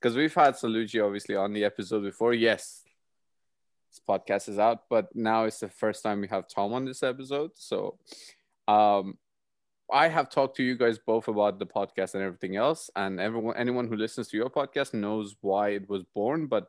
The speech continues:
now that we have both of you here, I just wanna talk about, like, a little bit about Multifarious podcast, and then we go back to love life again, 'cause I think that's a good topic. But yeah,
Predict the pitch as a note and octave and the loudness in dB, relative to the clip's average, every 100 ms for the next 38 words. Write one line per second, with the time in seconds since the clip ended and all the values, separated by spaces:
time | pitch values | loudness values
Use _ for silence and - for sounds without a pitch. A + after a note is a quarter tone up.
0 | _ _ _ - A2+ B2 A2 G#2+ F2+ - | _ _ _ -4 0 0 0 -4 -6 -8
1 | - G#2+ - A2 - G#2+ A2 F#2+ A#2+ E3+ | -4 -4 -2 -4 -4 -8 -8 -4 0 0
2 | C3 A2+ A2+ G#2+ - - G#2+ G2+ A2 G2 | 0 -6 -6 -6 -8 -6 -2 -2 -2 -2
3 | F#2+ G2 F#2 - _ _ _ _ _ C#3 | -2 -4 -6 -12 _ _ _ _ _ 6
4 | D#3+ F3+ A2 G2+ G#2 C3+ C3 C3 B2 A#2 | 6 6 4 2 4 4 4 2 0 2
5 | B2+ B2 A#2+ - A#2 B2 E3 D#3+ A#2+ B2 | 4 4 2 0 0 2 0 2 0 0
6 | B2 A#2 A2 G#2+ - G#2+ G#2 G2 F#2+ F2 | 2 2 4 2 0 0 0 2 -2 -2
7 | F2+ F2 E2+ F#2+ F2+ G2 A2+ G2+ - F2+ | -4 -4 -4 -4 -4 -4 -2 -2 -2 -6
8 | F#2 F#2+ F2 - - - _ _ C3+ C#3 | -4 -4 -6 -8 -18 -20 _ _ 4 6